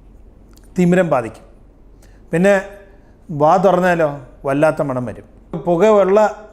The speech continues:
ഒരു ചുംബനമാണോ പുകയില്ലാത്തൊരു ചുംബനമാണോ നല്ലതെന്ന് നമ്മൾ ആലോചിക്കേണ്ടി വരും.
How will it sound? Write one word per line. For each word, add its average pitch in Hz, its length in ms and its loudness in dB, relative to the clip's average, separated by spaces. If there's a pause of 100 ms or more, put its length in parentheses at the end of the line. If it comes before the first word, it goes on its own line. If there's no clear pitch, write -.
ഒരു 175 320 -4 (680)
ചുംബനമാണോ 165 840 -2 (200)
പുകയില്ലാത്തൊരു 165 720 -2
ചുംബനമാണോ 151 560 -4
നല്ലതെന്ന് 143 640 -6 (240)
നമ്മൾ 139 180 -6
ആലോചിക്കേണ്ടി 131 480 -6
വരും. 92 200 -10